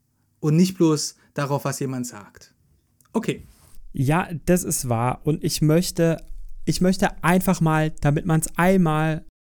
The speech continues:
Speaker 2: einmal hat. Ich lese einfach dieses Zitat einfach mal vor, bevor wir jetzt noch so lange um den heißen Brei herumreden. Und man
Speaker 1: Aus
Speaker 2: muss
Speaker 1: dem
Speaker 2: sagen,
Speaker 1: Interview mit der Bild jetzt.
Speaker 2: Ah, genau, aus bams, Bild am Sonntag. Und zwar wurde, äh, Frau Klöckner gefragt, warum treten immer mehr Menschen aus den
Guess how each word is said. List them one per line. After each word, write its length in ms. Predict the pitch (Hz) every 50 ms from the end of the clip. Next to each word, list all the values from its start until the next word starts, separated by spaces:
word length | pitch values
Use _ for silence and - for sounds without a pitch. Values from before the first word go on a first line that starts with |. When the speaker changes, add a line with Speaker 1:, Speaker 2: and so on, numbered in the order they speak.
| _ _ _ _ _ _ _ - -
Speaker 2:
einmal 420 | 165 180 180 170 151 131 - -
hat. 240 | - 107 - - - - -
Ich 160 | 175 - -
lese 340 | 196 208 208 196 190 - -
einfach 300 | 180 185 185 190 160 -
dieses 320 | - 160 151 147 - -
Zitat 360 | - 147 139 - 147 147 -
einfach 260 | - 143 139 147 131
mal 160 | 127 131 131 -
vor, 240 | - - 120 120
bevor 320 | 123 131 123 - 160 156 151
wir 100 | 156 147
jetzt 220 | 147 143 - -
noch 100 | 156 143
so 140 | - - 143
lange 460 | 127 139 143 160 170 170 165 160 -
um 220 | - - 143 143 143
den 160 | 143 135 127
heißen 280 | 131 131 131 - 139
Brei 160 | - - 131 127
herumreden. 580 | 123 123 110 117 117 117 113 113 113 113 120
Und 140 | - - 160
man 100 | 170 180
Speaker 1:
Aus 60 | 196
Speaker 2:
muss 80 | 170 160
Speaker 1:
dem 80 | 214
Speaker 2:
sagen, 140 | 190 190 190
Speaker 1:
Interview 360 | 202 214 226 202 180 190 190
mit 140 | 180 180 175
der 80 | 180 165
Bild 340 | - - 147 147 151 147 -
jetzt. 400 | 139 123 117 - - - - - -
Speaker 2:
Ah, 100 | 165 - -
genau, 280 | - 202 196 170 135 127
aus 300 | - - 160 165 - -
bams, 360 | - 117 113 107 104 - -
Bild 180 | - 165 170 165
am 160 | 165 156 143
Sonntag. 580 | - - 127 117 113 - - 113 110 110 - - - _ _ _ _ _
Und 200 | - 180 196 190
zwar 360 | - - 143 135 120 113 117 147
wurde, 560 | 196 202 196 185 180 170 160 147 135 - - - -
äh, 320 | - - 143 147 143 139 139
Frau 300 | - - - 151 156 156
Klöckner 360 | - 160 143 113 131 127 127
gefragt, 540 | 127 120 - - 110 104 101 101 - - -
warum 320 | 151 165 170 180 170 160
treten 400 | - - - 139 147 - - 143
immer 400 | - - 156 160 170 165 160 151
mehr 240 | 131 123 131 139 139
Menschen 460 | 131 123 127 135 135 - - 135 120
aus 340 | - - 123 127 - - -
den 360 | - 117 117 120 123 123 110